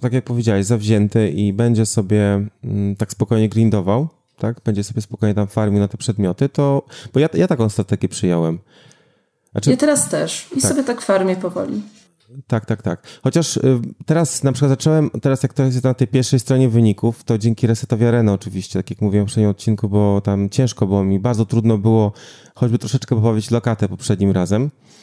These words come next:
Speaker 1: To mam wrażenie, że ja, ja czy,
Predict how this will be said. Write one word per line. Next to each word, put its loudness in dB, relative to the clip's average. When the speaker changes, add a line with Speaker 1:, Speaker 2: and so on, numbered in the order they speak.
Speaker 1:
To 2
mam 2
wrażenie, 4
że 2
ja, 2
ja 4
czy, 2